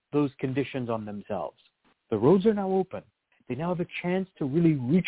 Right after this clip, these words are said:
for success. Years of struggling and everything's gone wrong. Cases where, you know, they have to re-, reapply for things 'cause their applications get lost. Uh, they have to do, you know, redo things three or four times because things just go wrong.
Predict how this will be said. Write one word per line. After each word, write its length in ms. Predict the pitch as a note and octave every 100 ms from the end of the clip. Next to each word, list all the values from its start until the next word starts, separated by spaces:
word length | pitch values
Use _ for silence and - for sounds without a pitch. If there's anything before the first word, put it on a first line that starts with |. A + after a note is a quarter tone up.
| -
for 100 | E3+
success. 400 | - - B2+ - _ - _ -
Years 440 | C3 G3 G3+ F3
of 80 | F3 - -
struggling 520 | D#3+ D#3 D#3 D#3+ D3
and 100 | G#2+
everything's 460 | B2+ D#3+ D3 C#3 C3
gone 260 | C3+ B2+
wrong. 360 | C3 C3 B2+ B2+ - - _ -
Cases 360 | C#3 C3 C#3 B2
where, 280 | B2 A#2 A#2 - -
you 80 | A#2
know, 100 | A2
they 80 | G#2+
have 160 | A2+ -
to 220 | G2 F#2
re-, 440 | - B2+ A2+ C3+ D#3+
reapply 480 | B2+ - A#2+ B2+ B2+
for 80 | C3+
things 260 | B2 A#2+ -
'cause 120 | A2
their 120 | G#2+ -
applications 720 | F2+ F2 - B2 A#2 B2 A2
get 200 | A2 A#2
lost. 460 | G#2+ A2 G#2+ G#2 G2 _ - - -
Uh, 160 | F#2
they 120 | F#2 F#2+
have 140 | -
to 100 | F2+ - -
do, 60 |
you 240 | E2 C#2+ F2
know, 280 | - G1+ - - -
redo 520 | G#2+ A2+ D3 C3 C3+ B2+
things 240 | B2 A#2 - -
three 200 | C#3 F#3
or 100 | F3 -
four 160 | E3+
times 320 | D#3 D#3 D3 C3
because 180 | B2 -
things 240 | - F#3 F3+
just 220 | - D3+
go 120 | - C3+
wrong. 300 | C#3 A#2+